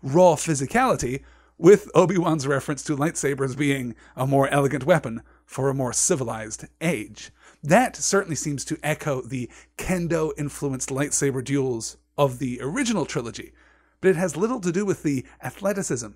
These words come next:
of the prequel trilogy. This is more an observation, I guess, than a criticism, but it is part of a swing away from the restrained approach to the Jedi that we saw in the original trilogy to a more amped-up,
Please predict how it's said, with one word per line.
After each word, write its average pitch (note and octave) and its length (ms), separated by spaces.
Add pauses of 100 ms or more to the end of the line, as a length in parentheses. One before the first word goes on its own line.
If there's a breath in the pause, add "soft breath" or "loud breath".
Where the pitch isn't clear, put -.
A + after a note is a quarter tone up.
(140)
of A#2+ 140
the A#2+ 80
prequel C#3+ 500
trilogy. G#2 400 (760)
This D4+ 160
is A#3+ 300 (200 soft breath)
more G#3 240
an G3+ 60
observation, D#3 760
I D3+ 80
guess, D3+ 240
than B2 160
a A#2 40
criticism, D#3+ 520 (200 loud breath)
but G#3 80
it A3 120
is G#3+ 120
part B3 340
of G#3+ 120
a G3 80
swing - 540
away D3 440
from E3 220
the D3 80
restrained F3 720
approach D#3+ 460
to - 100
the B2 140
Jedi F3+ 400
that C3+ 120
we C3 60
saw A#3 360
in A3+ 60
the D3 140
original C3 300
trilogy B2+ 420 (360 loud breath)
to A#3+ 200
a C#4 140
more F3 480 (580 soft breath)
amped-up, - 680